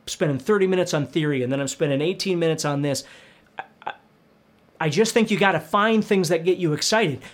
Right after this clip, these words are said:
Join a band. You know, even if it's just three of you sitting around in a basement making a bunch of noise and drinking a couple beers, it'll give you, like, here's, here's a prime example. I should have talked about this before.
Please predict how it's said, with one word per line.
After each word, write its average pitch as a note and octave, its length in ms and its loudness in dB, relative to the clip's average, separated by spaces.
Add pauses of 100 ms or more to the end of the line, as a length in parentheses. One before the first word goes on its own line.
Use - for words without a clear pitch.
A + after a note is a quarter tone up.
(100)
Join A#3 360 2
a D#4+ 40 0
band. D#3 520 -2 (480)
You E3+ 80 2
know, E3+ 200 4
even B3+ 220 2
if F4 140 -2
it's - 120 -4
just - 360 -2 (500)
three G#3+ 360 -2
of A3 80 0
you G#3 100 0
sitting A3+ 320 0
around F#3 300 2
in F3 100 0
a C3 40 -2
basement D#3+ 520 0
making E3+ 280 0
a D#3+ 40 0
bunch E3+ 240 -2
of C3+ 80 -2
noise E3 260 0
and C#3+ 100 -4
drinking D3 280 -4
a C3 40 -10
couple D#3+ 260 -4
beers, C#3+ 460 -4 (1600)
it'll B3 220 4
give B3 200 0
you, C4 280 0
like, G3+ 360 0
here's, A#3+ 280 2
here's A#3 240 2
a F#3+ 40 0
prime G3 240 0
example. D#3+ 420 2
I C#3 60 -2
should F#3 200 0
have - 80 -6
talked E3 200 2
about C#3+ 200 -2
this - 120 -8
before. C3 420 -4